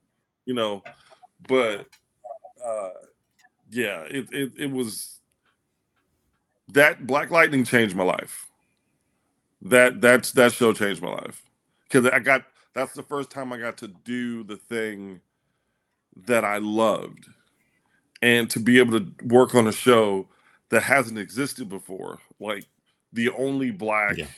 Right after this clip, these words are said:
Speaker 1: superhero show on network television ever. Prior, the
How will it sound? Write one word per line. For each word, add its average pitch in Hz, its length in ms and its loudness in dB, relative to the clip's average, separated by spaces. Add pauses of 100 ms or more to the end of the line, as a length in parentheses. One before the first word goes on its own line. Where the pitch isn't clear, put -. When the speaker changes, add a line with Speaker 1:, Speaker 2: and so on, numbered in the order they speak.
(880)
Speaker 1:
superhero 113 520 -2
show 113 300 -2
on 101 140 -10
network 110 460 -6
television 95 800 -8 (420)
ever. 110 540 -4 (920)
Prior, 143 500 -2 (180)
the 123 180 -6